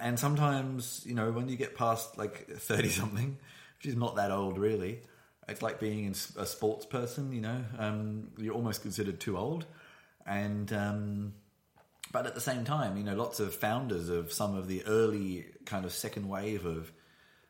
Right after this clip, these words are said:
of startups like Etsy and even Airbnb and things like that, they're gonna be forty plus now.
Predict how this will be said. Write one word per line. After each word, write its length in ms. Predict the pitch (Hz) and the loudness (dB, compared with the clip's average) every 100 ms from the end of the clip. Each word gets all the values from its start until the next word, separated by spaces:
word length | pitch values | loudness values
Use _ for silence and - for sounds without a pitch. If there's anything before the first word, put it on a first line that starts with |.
| - | -8
of 140 | 185 - | -6 -4
startups 580 | - 98 107 82 - | 0 0 0 -4 -4
like 300 | - 80 76 - - - - | -4 -4 -6 -12 -16 -12 -6
Etsy 720 | 101 - 104 95 95 95 95 | -4 -2 -2 0 -2 -2 -6
and 340 | 85 82 82 85 | -6 -6 -8 -6
even 180 | 107 107 | -4 -2
Airbnb 800 | 98 101 101 98 98 92 95 98 | -2 -2 0 0 0 0 0 0
and 100 | 90 | -2
things 220 | 90 101 | -4 -4
like 160 | 95 - | -4 -4
that, 320 | 92 120 - - - _ | -4 -4 -8 -20 -20 _
they're 120 | - 226 | -6 -4
gonna 240 | 269 139 | 0 0
be 720 | 117 127 123 123 120 113 107 - - | 2 4 4 2 0 -2 -8 -12 0
forty 440 | 147 139 120 110 | 0 2 0 -2
plus 460 | - 127 101 - - | -2 0 0 -2 -6
now. 360 | 92 92 127 | -4 -4 -6